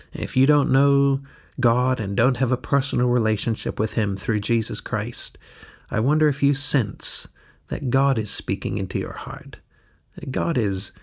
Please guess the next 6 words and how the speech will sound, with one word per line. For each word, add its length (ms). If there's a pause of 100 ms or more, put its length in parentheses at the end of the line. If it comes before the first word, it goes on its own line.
(220)
regenerating 1200
your 160
spiritual 800
ability 680 (440)
to 120
recognize 1080